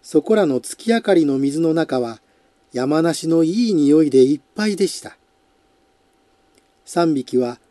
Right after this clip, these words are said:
ポカポカ流れていく山梨の後を追いました。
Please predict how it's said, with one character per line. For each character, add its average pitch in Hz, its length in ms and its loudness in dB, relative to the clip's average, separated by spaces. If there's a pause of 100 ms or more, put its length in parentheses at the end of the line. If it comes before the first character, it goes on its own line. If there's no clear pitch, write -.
(260)
ポ 220 140 -2
カ 233 120 0
ポ 151 120 2
カ 147 140 2
流 151 140 0 (120)
れ 170 100 4
て 131 140 0
い 120 100 0
く - 140 -6
山 143 300 -2
梨 220 260 -2
の 214 200 0
後 214 240 2
を 107 260 -4
追 120 80 -2
い 143 100 -2
ま 147 120 -4
し - 140 -16
た。 - 140 -20